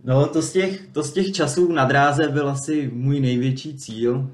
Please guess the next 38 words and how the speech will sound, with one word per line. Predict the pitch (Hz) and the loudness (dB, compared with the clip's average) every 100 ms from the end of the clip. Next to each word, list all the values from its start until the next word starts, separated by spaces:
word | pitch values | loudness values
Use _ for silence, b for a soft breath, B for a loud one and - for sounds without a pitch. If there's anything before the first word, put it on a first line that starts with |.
| - | -12
Dal | 117 117 | -12 -8
jsem | 131 127 | -4 -2
to | |
paradoxně | 131 120 120 120 - 139 | -2 -2 -2 -2 -4 -6
v | |
závodě, | 117 107 107 120 123 | -2 -2 0 0 -2
kde | 123 120 | -2 -6
jsem | 120 120 123 | -6 -6 -8
s | |
tím | - 120 | -6 -6
vůbec | 123 135 | -4 -4
nepočítal | 120 110 120 123 123 120 | -6 -6 -6 -6 -4 -4
a | 120 | -4
kam | 117 117 | -8 -10
jsem | 120 117 | -8 -4
ani | 120 | -2
nechtěl | 120 120 - 127 | -2 -4 -6 -6
jet. | 110 104 127 b b b b _ - | -6 -8 -12 b b b b _ -14
A | 110 110 110 | -12 -10 -12
můžu | 113 117 139 | -10 -6 -4
říct, | 131 120 | -2 -4
bylo | 120 123 | -2 -2
to | 135 | -2
v | |
roce | 131 123 139 | -2 -2 -4
dva | 120 | -4
tisíce | 117 - - | -6 -10 -12
čtrnáct, | 143 - 113 110 107 123 135 | -12 -8 -6 -4 -4 -6 -8
běžel | 117 117 117 | -12 -10 -10
jsem | 117 127 123 123 117 | -10 -8 -8 -8 -10
osm | - - 127 | -14 -8 -6
padesát | 127 113 117 135 127 | -2 -2 -2 -2 0
devět | 117 107 107 127 - b b b b b _ _ - | -2 -2 -6 -8 -14 b b b b b _ _ -16
a | 107 107 104 110 135 - | -12 -10 -12 -14 -18 -10
můžu | 120 120 131 131 123 - | -8 -4 -2 -2 -6 -12
hrdě | - 131 123 131 | -14 -6 -2 0
říct, | 127 120 117 | 0 -2 -2
že | 131 120 131 | -2 -2 -6